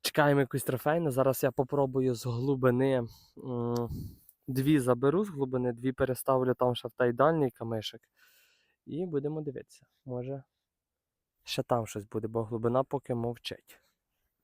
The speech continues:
Йдемо переставляти. Зараз тако, там такий залівчик. Мілко на залівчик.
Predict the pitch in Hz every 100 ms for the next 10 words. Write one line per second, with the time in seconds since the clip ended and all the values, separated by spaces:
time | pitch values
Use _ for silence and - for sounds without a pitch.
0 | _ _ _ 117 113 110 113 - 113 101
1 | - _ _ _ _ - - - _ -
2 | - - - _ _ _ _ _ _ _
3 | - 135 127 - 156 - - - - -
4 | - 131 - 139 127 147 175 - - -
5 | - - _ _ _ - - _ _ 147
6 | 214 262 - 127 - - _ _ _ -
7 | - - 123 123 135 135 123 117